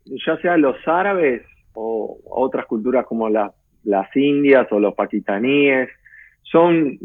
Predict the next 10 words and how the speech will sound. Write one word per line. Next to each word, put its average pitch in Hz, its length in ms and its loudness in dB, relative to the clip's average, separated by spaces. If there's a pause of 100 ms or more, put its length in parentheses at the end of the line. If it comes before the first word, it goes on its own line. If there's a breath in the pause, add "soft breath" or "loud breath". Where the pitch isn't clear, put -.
(100)
son 170 180 4
muy 190 200 6
familiares, 160 720 6 (720)
pero 147 240 6
obviamente 160 420 2
tienen 147 360 0
sus, 127 360 -4 (320)
eh, 107 440 -4
sus 120 200 2
reglas. 117 480 4